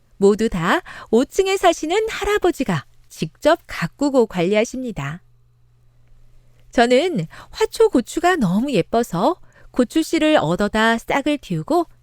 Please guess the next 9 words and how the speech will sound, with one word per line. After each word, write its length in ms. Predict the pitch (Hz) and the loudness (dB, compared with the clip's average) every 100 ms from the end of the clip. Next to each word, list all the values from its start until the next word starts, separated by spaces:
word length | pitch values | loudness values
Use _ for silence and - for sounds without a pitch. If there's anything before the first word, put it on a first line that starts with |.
| - | -8
멋진 480 | 147 165 - 294 | -6 -6 -4 -4
화분에 500 | 330 285 269 247 185 - - - | 0 0 2 0 0 -4 -20 -20
작은 540 | - - 165 214 247 262 | -14 -4 -2 0 0 0
고추나무를 680 | 233 - 320 311 269 170 156 | -2 0 -2 0 0 -2 -2
심었습니다. 800 | - 262 262 285 269 151 143 - _ _ _ _ _ _ _ _ _ _ _ _ - | -2 -4 -4 -10 -8 -8 -10 -14 _ _ _ _ _ _ _ _ _ _ _ _ 0
얼마의 440 | 226 247 320 427 | 2 4 4 4
시간이 380 | - 359 370 370 | 2 2 2 0
지난 300 | - 247 220 | -2 -2 -2
뒤 360 | 175 208 311 | -2 -2 0